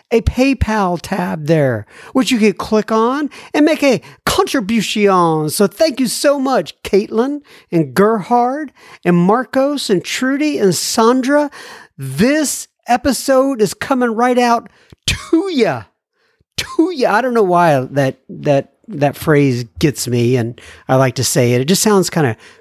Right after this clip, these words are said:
cool for whatever reason. To ya. Nonetheless, um, we, I, I wanna go ahead first off and share a, uh, bit of listener feedback that came in.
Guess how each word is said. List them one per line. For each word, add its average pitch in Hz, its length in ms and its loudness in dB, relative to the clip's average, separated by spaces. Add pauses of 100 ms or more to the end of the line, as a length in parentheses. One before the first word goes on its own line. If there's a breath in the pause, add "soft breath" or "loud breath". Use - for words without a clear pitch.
cool 135 440 0
for 120 160 -4
whatever 107 380 -6
reason. 110 420 -8 (360 loud breath)
To 403 400 -2
ya. 131 320 -2 (920)
Nonetheless, 214 840 0 (760 loud breath)
um, 247 680 0
we, 311 1120 0
I, - 240 -2
I 226 40 4
wanna 262 280 0
go 240 220 2
ahead 220 480 2
first 208 280 0
off 175 300 2
and 160 180 0
share 170 480 2
a, 143 400 2
uh, 123 280 -4
bit 185 480 -2
of 147 320 -4
listener 165 760 2
feedback 131 840 -4
that - 180 -12
came 139 280 0
in. 101 380 -8